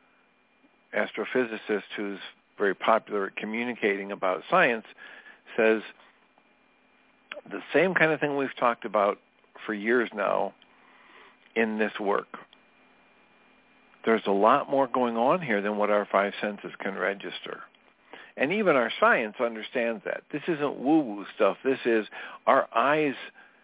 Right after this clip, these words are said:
and ears can't hear or see X-rays or infrared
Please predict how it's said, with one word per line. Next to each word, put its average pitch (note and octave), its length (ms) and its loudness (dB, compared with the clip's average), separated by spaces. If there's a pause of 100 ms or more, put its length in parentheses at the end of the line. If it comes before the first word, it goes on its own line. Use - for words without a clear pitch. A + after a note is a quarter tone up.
(160)
and A#2+ 200 2
ears C3+ 380 2 (140)
can't A#2+ 240 -2
hear B2+ 360 2
or G#2+ 220 -2 (100)
see B2+ 240 -6
X-rays - 560 0 (1000)
or A2+ 140 4
infrared A#2 680 2